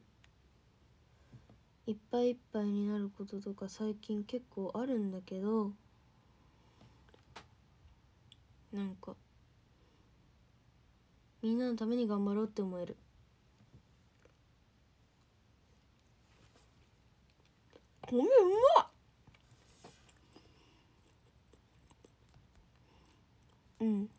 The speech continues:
花に、花に、うん。好き、うん、うん。花に緊張は必要？ありがとう。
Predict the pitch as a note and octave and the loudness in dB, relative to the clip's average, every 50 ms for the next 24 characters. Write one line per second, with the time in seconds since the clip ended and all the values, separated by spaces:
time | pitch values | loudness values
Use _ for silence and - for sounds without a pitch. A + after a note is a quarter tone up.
0 | - - - C#4+ C#4+ D4+ D4 C4 A3+ G#3 G3 F#3+ - - - - - C#4 C#4+ C4+ | -20 -10 -6 -4 -2 0 0 0 0 0 -2 -2 -6 -10 -12 -8 -4 -2 -2 0
1 | A#3 G#3 G3+ - - - - - - - - - G#3 G3+ G3 F#3 A3 A3 - - | -2 -2 -4 -8 -12 -20 -20 -20 -20 -18 -8 -4 -2 -2 -2 -2 -4 -8 -12 -18
2 | - - - - - - - - - - - - - - - - - - - - | -20 -20 -20 -20 -20 -20 -20 -20 -20 -20 -20 -20 -20 -20 -20 -20 -20 -20 -20 -20
3 | - - - - - - - - - - _ - - - - - - - - - | -20 -20 -20 -20 -20 -20 -20 -20 -20 -20 _ -20 -20 -20 -20 -20 -20 -16 -6 -2
4 | A3+ G#3+ - - G#3 G#3+ G3 F#3 G#3 - - - - - G3+ G3+ F#3+ F#3 G3+ - | -2 -2 -2 0 0 0 0 -2 -4 -8 -14 -20 -6 -2 -2 0 0 -2 -6 -10
5 | - - - - - - - - - - - - - - - - - - - - | -16 -20 -20 -20 -20 -20 -20 -20 -20 -20 -20 -20 -20 -20 -20 -20 -20 -20 -20 -20
6 | - - _ - - - A#3+ A#3 C4+ D4 D4+ D4+ D4+ D#4 D4 C#4+ D4+ C#4 C#4 C4+ | -20 -20 _ -20 -10 -6 0 2 4 4 4 4 2 2 0 2 0 -2 -2 -4
7 | - - - C4 C4+ D#4+ - - - - - - - - - - - - - - | -4 -4 -2 -2 -2 -2 -6 -10 -20 -20 -20 -20 -20 -20 -20 -20 -20 -20 -20 -20
8 | - - - - - - - - - - - - - - - - - - - - | -20 -20 -20 -20 -20 -20 -20 -20 -20 -20 -20 -20 -20 -20 -20 -20 -20 -20 -20 -20
9 | - - - - - - - - - - - - - - - - A#3 B3 B3 A#3 | -20 -20 -20 -20 -20 -20 -20 -20 -20 -20 -20 -20 -20 -10 -2 2 4 4 4 4
10 | A3 G#3+ - | 4 2 0